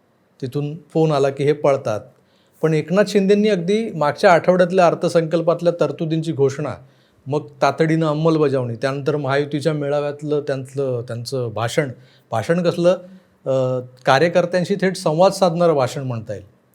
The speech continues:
मग विधानसभेतली प्रश्नोत्तर. मला वाटतं एकनाथ शिंदे हे आता पडद्यामागून सूत्र हलवणारे मातोश्रीचे शिपाई राहिलेले नाही, तर ते आता खऱ्या अर्थानं संकटांना अंगावर घेणारे बाळासाहेबांचे आणि धर्मवीरांचे, धर्मवीर आनंद दिघेंचे निडर शिवसैनिक बनून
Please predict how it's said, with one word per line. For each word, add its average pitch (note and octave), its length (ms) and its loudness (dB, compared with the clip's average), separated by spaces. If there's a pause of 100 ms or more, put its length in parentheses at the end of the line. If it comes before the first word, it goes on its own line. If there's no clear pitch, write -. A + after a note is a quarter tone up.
(300)
मग D3+ 180 -2
विधानसभेतली E3+ 600 4
प्रश्नोत्तर. D3+ 480 -4
मला D#3 220 4
वाटतं G3+ 340 4
एकनाथ E3 360 -4
शिंदे E3 320 -4
हे D3+ 140 -2
आता D#3+ 220 -2
पडद्यामागून D3+ 580 -4
सूत्र D3 280 -8
हलवणारे C#3 540 -2 (400)
मातोश्रीचे C3 680 -4
शिपाई C#3+ 400 -6
राहिलेले C3 380 -4
नाही, C3 160 -8 (100)
तर E3+ 100 0 (120)
ते F3 100 -2
आता D#3+ 300 -2
खऱ्या D3 240 0
अर्थानं C3+ 340 -4 (500)
संकटांना F3 760 2
अंगावर D#3 420 4
घेणारे D3+ 340 2
बाळासाहेबांचे C#3+ 840 -2 (380)
आणि D3+ 160 -4
धर्मवीरांचे, F3+ 1120 0 (540)
धर्मवीर D#3 480 -2
आनंद D#3+ 260 -2
दिघेंचे C#3+ 460 -4
निडर C3+ 420 -2
शिवसैनिक C3+ 580 -6
बनून C3 240 -8